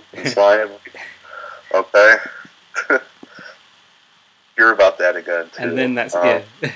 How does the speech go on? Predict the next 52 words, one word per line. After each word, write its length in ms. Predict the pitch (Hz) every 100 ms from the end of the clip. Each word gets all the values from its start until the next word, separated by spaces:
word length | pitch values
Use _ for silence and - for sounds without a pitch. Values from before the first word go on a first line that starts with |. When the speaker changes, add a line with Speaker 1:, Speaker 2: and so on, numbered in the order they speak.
| 139 -
Speaker 2:
<laughs> 300 | _ - -
Speaker 1:
that's 200 | 98 - - 104
it. 220 | 101 - _ - - - -
The 100 | -
tr- 260 | - - - - - 605 -
Speaker 2:
Then 140 | - 120
we 60 |
just 240 | 117 120 -
go 100 | 139
talk 220 | - 117
about 160 | 113 -
Speaker 1:
I 20 |
just 120 | -
Speaker 2:
trees. 80 | 123
Speaker 1:
noticed, 340 | 147 - - - _ _ _ _ -
I 60 | 131
just 220 | 135 139
noticed 260 | 143 131 -
the 80 | 117
yellow 200 | 117 117
guy 220 | 113 104
has, 180 | 107 101
like, 140 | 98
supernatural 800 | - - 120 117 104 104 - 104
powers. 380 | - 104 90 82
He 80 | 104
was 120 | 98
able 180 | 110 107
to 80 | 101
break 340 | - 101 107 113
a 40 |
tree 420 | - - 104 98
in 140 | 90 175
Speaker 2:
Yeah, 120 | 185
<laughs> 80 | -
Speaker 1:
half. 220 | - -
Speaker 2:
he, 240 | 160 190 175
he, 260 | 180 156
he 140 | 180 151
lifts 260 | 156 -
it 80 | 135
right 180 | 127 135
up 200 | 131 151
<laughs> 340 | 180 - -
over 1040 | - - - 220 - 403 - - - 131
his 180 | 135 -
Speaker 1:
<laughs> 0 |
I 40 | 156
Speaker 2:
head. 100 | 190
Speaker 1:
never 260 | 170 165 160
noticed 460 | 165 165 139 - -
it. 760 | 143 139 180 - 170 - -